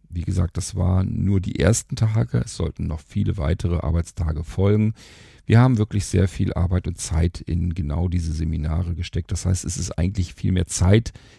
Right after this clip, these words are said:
in die Vorbereitung der Seminare reingegangen, als die eigentlichen Seminare dann dauern. Und ich hoffe,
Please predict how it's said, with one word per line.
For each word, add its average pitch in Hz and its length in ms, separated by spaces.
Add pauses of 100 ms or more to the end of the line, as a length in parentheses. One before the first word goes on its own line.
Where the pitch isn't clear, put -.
in 92 120
die 90 80
Vorbereitung 117 760
der 107 80
Seminare 98 680
reingegangen, 90 880
als 85 240
die - 120
eigentlichen 80 420
Seminare 78 560
dann 76 200
dauern. 120 400 (600)
Und 117 140
ich 110 160
hoffe, 98 520